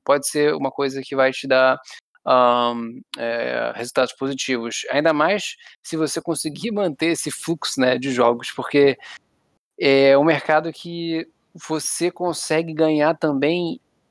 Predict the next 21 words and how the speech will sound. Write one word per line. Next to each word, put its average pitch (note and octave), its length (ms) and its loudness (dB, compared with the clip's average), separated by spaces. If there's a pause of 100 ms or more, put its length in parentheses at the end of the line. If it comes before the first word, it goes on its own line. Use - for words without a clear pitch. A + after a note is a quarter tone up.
quando, C#3+ 340 -2 (140)
em, D#3+ 300 -6
em D3 60 -2
quantidade, B2+ 720 0 (280)
né? A#2 120 -10
Se C#3+ 160 -10
você F#3+ 140 -4
tem F3+ 160 0
muitos E3+ 420 -2
jogos C3 580 2
pequenos, D3+ 800 -2 (500)
você C#3 1120 2 (140)
pode E3 380 4
ter D3+ 320 0
ali C#3 400 -2
uma, C#3 640 -2
um, C#3 400 -6
um B2+ 40 -6
somatório C#3 540 2
interessante, C3+ 680 -2
né, B2+ 160 0